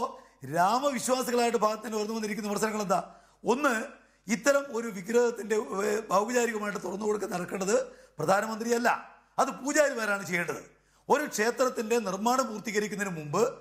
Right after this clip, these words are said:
ഒരു കാരണവശാലും അവിടുത്തെ പ്രതിഷ്ഠ നടക്കുന്നത് ശരിയായിട്ടുള്ള കാര്യമല്ല. ഇതെല്ലാം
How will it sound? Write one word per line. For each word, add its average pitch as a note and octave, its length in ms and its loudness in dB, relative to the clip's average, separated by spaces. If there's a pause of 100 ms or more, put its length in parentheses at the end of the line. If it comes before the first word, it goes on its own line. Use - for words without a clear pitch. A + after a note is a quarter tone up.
(340)
ഒരു E4 200 4
കാരണവശാലും G#3+ 580 0 (120)
അവിടുത്തെ G3+ 360 -2
പ്രതിഷ്ഠ F#3+ 360 -4
നടക്കുന്നത് G3+ 380 -4
ശരിയായിട്ടുള്ള A3+ 400 2
കാര്യമല്ല. A#3 300 2 (500)
ഇതെല്ലാം G3+ 260 2